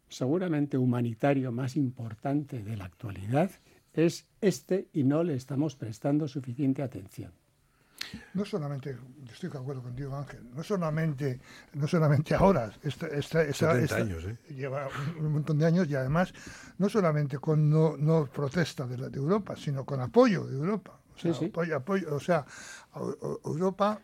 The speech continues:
Speaker 2: y Estados Unidos sobre todo están implicadas directamente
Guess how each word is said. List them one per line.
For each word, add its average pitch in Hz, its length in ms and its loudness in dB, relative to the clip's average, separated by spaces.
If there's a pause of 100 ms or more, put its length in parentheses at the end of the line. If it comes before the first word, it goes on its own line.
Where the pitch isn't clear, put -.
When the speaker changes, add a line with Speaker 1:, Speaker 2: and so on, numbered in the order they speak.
(260)
Speaker 2:
y 127 60 -12
Estados 151 300 -6
Unidos 170 340 0
sobre 143 200 -6
todo 180 200 -2
están 175 240 -2
implicadas 165 600 2
directamente 190 960 4